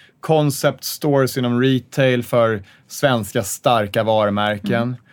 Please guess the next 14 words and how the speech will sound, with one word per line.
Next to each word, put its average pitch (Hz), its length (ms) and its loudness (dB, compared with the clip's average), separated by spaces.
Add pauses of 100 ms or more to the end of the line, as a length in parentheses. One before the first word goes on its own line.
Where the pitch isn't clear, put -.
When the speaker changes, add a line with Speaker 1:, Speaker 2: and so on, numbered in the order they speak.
(280)
Speaker 1:
Och 135 280 2
går 143 80 2
man 147 160 4
in 151 180 4
till 151 140 0
exempel 170 580 0
på 147 260 0
en 131 220 2 (160)
butik 147 500 0
så - 160 -4
kommer 135 280 2
ju 131 80 4
det 123 140 4
vara 117 380 4